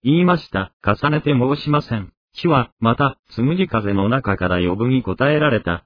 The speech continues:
あなたは、腰に帯して、男らしくせよ。私は、あなたに尋ねる。私に答えよ。あなたは、なお、私に、責任を負わそうとするのか。あなたは、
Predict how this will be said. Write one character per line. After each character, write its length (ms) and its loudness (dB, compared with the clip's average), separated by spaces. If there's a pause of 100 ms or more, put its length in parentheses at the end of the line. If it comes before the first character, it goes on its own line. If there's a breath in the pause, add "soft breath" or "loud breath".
あ 140 2
な 140 2
た 120 -4
は、 300 -4
腰 260 -2
に 160 4
帯 220 0
し 100 -16
て、 240 -2 (100)
男 340 -2
ら 100 2
し 180 -6
く 80 -20
せ 160 -4
よ。 200 2 (720)
私 460 0
は、 300 -4
あ 140 2
な 160 4
た 120 -2
に 120 2
尋 320 -2
ね 120 0
る。 300 -8
私 440 0
に 160 2
答 340 -2
え 40 4
よ。 220 0 (680)
あ 120 2
な 140 2
た 140 -4
は、 300 -6
な 160 2
お、 180 0 (120)
私 400 0
に、 200 2 (120)
責 320 -2
任 280 2
を 180 2
負 60 0
わ 100 0
そ 220 0
う 40 -2
と 140 0
す 160 -6
る 100 2
の 140 2
か。 180 -8 (680)
あ 140 2
な 120 2
た 140 -4
は、 220 -4